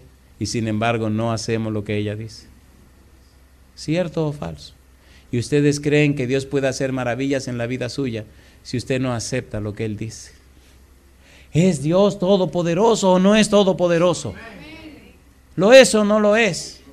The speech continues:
Hasta en los más pequeños detalles de tu vida, Dios puede hacer el milagro. Pero si tú no crees, ¿cómo te puede bendecir? Tiene una iglesia en un lugar que se llama Juan Pío. Todos los lunes iba a estar con esos hermanitos.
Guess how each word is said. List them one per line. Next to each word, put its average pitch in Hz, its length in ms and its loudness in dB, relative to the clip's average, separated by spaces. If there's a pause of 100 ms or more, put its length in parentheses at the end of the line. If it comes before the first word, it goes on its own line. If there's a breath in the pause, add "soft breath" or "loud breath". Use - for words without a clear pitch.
(1200 loud breath)
Hasta 196 340 4
en 202 100 2
los 185 180 4
más 208 200 2
pequeños 220 600 2
detalles 185 540 4
de 147 100 4
tu 147 180 0
vida, 139 400 2
Dios 165 280 4
puede 180 400 4
hacer 170 360 4
el 151 120 0
milagro. 151 640 4
Pero 160 140 -2
si 170 140 -2
tú 247 160 4
no 202 200 2
crees, 156 300 2 (240 loud breath)
¿cómo 262 320 6
te 160 120 0
puede 143 260 2
bendecir? 117 680 -4 (680 loud breath)
Tiene 170 220 2
una 180 160 4
iglesia 156 420 2
en 151 120 2
un 160 80 4
lugar 151 300 4
que 147 80 -4
se 143 80 -4
llama 147 260 2
Juan 131 200 -2
Pío. 120 380 -4 (560 soft breath)
Todos 170 280 6
los 156 100 6
lunes 165 360 4
iba 175 260 4
a - 20 4
estar 151 260 0
con 147 200 0
esos 147 240 -2
hermanitos. 123 760 -6